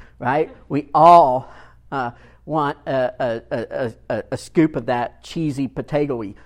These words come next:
stuff. You know, when you think about it, the kingdom of God was an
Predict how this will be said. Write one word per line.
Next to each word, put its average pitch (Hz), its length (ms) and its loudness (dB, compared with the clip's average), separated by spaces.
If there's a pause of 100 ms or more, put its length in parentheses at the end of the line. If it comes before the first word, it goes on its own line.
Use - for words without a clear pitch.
(220)
stuff. - 400 -10 (3750)
You 135 100 -6
know, 165 340 -6 (1500)
when 123 120 -10
you 120 60 -8
think 165 300 -8
about 120 360 -4
it, 117 120 -12 (1200)
the - 80 -14
kingdom 156 500 -8
of 110 160 -14
God 113 540 -6 (1300)
was 117 100 -14
an 113 140 -12